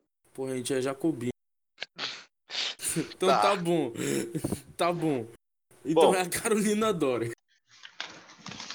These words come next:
Speaker 2: <laughs> Ah, não, mano. Tá, beleza. Só pra saber, a,
Speaker 3: É.
Speaker 2: é, a gente também tem acesso às armadu-, a esse tipo, essas armaduras que tem aqui ou é só roupa normal?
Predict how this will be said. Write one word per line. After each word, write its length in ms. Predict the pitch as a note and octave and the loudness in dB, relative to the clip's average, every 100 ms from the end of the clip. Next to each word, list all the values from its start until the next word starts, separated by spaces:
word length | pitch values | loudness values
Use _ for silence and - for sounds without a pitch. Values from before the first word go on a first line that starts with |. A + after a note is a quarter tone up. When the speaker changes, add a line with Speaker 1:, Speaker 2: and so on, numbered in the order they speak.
| - - - - - | -12 -6 -6 -4 -2
Speaker 2:
<laughs> 1500 | - - - - - - - G#3+ - F#3 D#3+ D3 C3+ - D3 - | 0 0 0 0 4 4 4 4 2 0 -2 -4 -8 -6 -6 0
Ah, 120 | C#3 | 0
não, 260 | C3+ C3+ | 4 4
mano. 240 | C3 B2 C#3 - _ - - - - | 4 0 -2 -8 _ -14 -12 -12 4
Tá, 120 | C3+ | 4
beleza. 480 | A#2 B2+ B2 A2+ A2+ - - _ _ _ - | 6 4 4 2 -10 -16 -20 _ _ _ 2
Só 140 | B3 | 4
pra 120 | D4+ | 4
saber, 360 | D4+ G3+ D#3+ E3 | 4 4 6 8
a, 80 | E3 | 8
Speaker 3:
É. 240 | D#3 D3 | 8 6
Speaker 2:
é, 60 | D3+ | 4
a 100 | D3 | 4
gente 200 | D3+ F3 | 0 -4
também 220 | G3+ F#3+ | -4 -4
tem 140 | G3 F#3+ | 0 0
acesso 300 | - D3+ C#3 | 2 0 2
às 100 | B2 | 2
armadu-, 460 | A2+ G#2+ G#2 C3 B2 | 2 2 -8 -2 2
a 60 | |
esse 200 | A#2 - | 2 0
tipo, 280 | - A2 A2+ - | -12 -14 -14 -12
essas 240 | G#2+ G#2+ | -8 -2
armaduras 460 | G#2 G2 G2 C#3 C#3+ | -4 -4 -4 -4 -4
que 60 | - | -2
tem 100 | A2 | -4
aqui 220 | - G3 | 0 4
ou 60 | A#3+ | 4
é 60 | |
só 160 | - F3 | 6 4
roupa 280 | D3 - A2+ | 4 -2 -8
normal? 280 | G#2+ F2+ | -8 -10